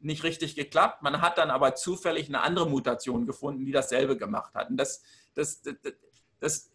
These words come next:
illustriert auch sehr schön diese, diesen ganzen Problembereich, ja, wie nah spontane Mutationen an induzierten Mutationen, äh, dran liegen. Also das war offensichtlich eine spontane, äh,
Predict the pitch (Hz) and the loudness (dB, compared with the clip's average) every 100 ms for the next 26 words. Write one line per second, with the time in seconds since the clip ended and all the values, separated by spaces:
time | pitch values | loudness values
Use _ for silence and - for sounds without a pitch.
0 | _ 190 233 - 190 214 - 160 165 185 | _ 2 4 2 0 0 2 -2 -2 0
1 | 233 - 170 160 170 170 151 170 165 160 | 0 -2 -6 -4 -2 -2 -4 -6 -2 0
2 | 175 165 - 156 147 208 226 131 123 - | 0 -4 -8 -6 0 2 2 2 0 -2
3 | 117 117 127 135 147 143 143 175 180 175 | -2 0 0 0 -4 0 4 4 2 -2
4 | - _ - - 151 151 160 180 170 165 | -12 _ -8 0 0 4 4 4 0 0
5 | 160 147 147 143 143 127 135 147 160 156 | 0 0 -2 -2 -2 0 -2 -2 -4 -4
6 | 139 151 143 139 147 127 - 143 139 143 | -2 -4 -2 -6 -2 -2 -2 -4 -4 -4
7 | 135 123 - 110 113 107 - 156 170 131 | -4 -6 -4 -2 0 -2 -2 -4 -2 -4
8 | 113 110 117 139 139 - 143 - 151 151 | -2 0 0 -2 -4 2 2 4 0 -2
9 | 151 147 143 135 - 127 127 135 143 - | -8 -8 -10 -8 -6 -4 -2 0 0 -2
10 | - | -14